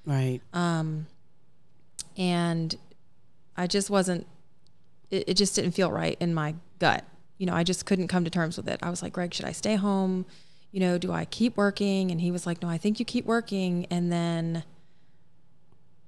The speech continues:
Speaker 2: I fr-, there was something that happened. I think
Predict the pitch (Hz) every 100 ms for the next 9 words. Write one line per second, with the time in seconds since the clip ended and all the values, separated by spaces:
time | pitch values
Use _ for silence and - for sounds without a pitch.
0 | - 202 - - 208 196 180 - - -
1 | 247 240 269 247 190 190 180 170 165 165
2 | 156 - - - - - - - - -
3 | - - 190 254